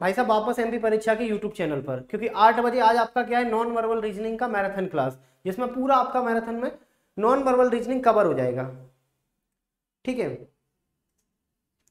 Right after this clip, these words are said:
अब एक बात बताओ, यहाँ पर समझना, पहला नल है किसी भरी टंकी को खाली करेगा एक घंटे में, मतलब यहाँ पर साठ मिनट मान लो, ठीक है, साठ मिनट।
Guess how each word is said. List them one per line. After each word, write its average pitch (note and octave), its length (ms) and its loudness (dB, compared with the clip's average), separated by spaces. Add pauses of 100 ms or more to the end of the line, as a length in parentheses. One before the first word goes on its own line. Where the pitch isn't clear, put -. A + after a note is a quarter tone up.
(600)
अब B3 120 10
एक C4+ 140 0
बात D4+ 180 6
बताओ, G#3+ 260 2
यहाँ A3 220 6
पर C#4+ 160 2
समझना, C4 420 0 (960)
पहला B3 320 8
नल D4 220 2
है C4+ 180 0
किसी C4+ 280 -2 (200)
भरी G3 280 2
टंकी C4+ 320 0
को C#4+ 140 -2
खाली A3+ 320 2
करेगा B3+ 400 0
एक A#3+ 180 0
घंटे A#3 280 0
में, C#4 100 0
मतलब B3+ 300 -2
यहाँ A3 180 2
पर D4+ 220 -2 (360)
साठ C4 360 4
मिनट B3 340 2
मान C3 200 -4
लो, C3 100 -6
ठीक C4 200 -6
है, D3 120 -8
साठ G3 320 2
मिनट। B2+ 320 -6